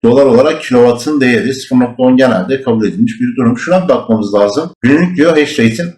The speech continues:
artımı kaç T L Şimdi şurada iki miners'tan bir ortalama çıkartalım. Yirmi altı Mayıs'tan yirmi yedi Mayıs'a geçerken sıfır nokta, uu, sıfır nokta on iki P H artmış. Sonra geri düşmüş.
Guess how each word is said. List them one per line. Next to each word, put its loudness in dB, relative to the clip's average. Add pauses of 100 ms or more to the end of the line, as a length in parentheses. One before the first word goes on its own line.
artımı 0
kaç -2
T -2
L -2 (120)
Şimdi -2
şurada -2
iki -10
miners'tan -2
bir -2
ortalama 0 (180)
çıkartalım. -2 (100)
Yirmi 2
altı 0
Mayıs'tan -2 (480)
yirmi 0
yedi 0
Mayıs'a -2
geçerken -4 (280)
sıfır -8
nokta, 0 (260)
uu, -6
sıfır -2
nokta 0
on 2
iki -6
P 2
H -2
artmış. -6 (100)
Sonra 2
geri 0
düşmüş. -8